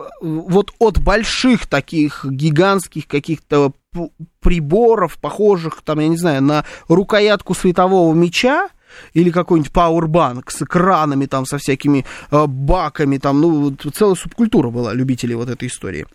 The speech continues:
Вот от, э, когда от таких перешло всё в формат флешки обычной, маленькая такая флешечка, плоская, похожа очень на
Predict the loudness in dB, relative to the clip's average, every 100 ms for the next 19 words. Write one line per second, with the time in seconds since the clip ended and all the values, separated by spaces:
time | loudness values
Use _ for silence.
0 | _ _ _ _ _ _ _ -8 0 0
1 | 0 -2 0 0 2 2 2 0 -2 0
2 | -2 -2 -6 -2 -2 -2 0 0 2 0
3 | -2 0 0 0 -2 -4 -2 0 0 -4
4 | -6 -6 -10 -10 -14 -16 _ _ _ _
5 | _ -2 4 4 4 2 -2 -6 -2 -2
6 | 2 0 -2 -10 -8 0 2 2 0 -4
7 | -8 -6 0 0 0 -4 -4 -2 -2 -4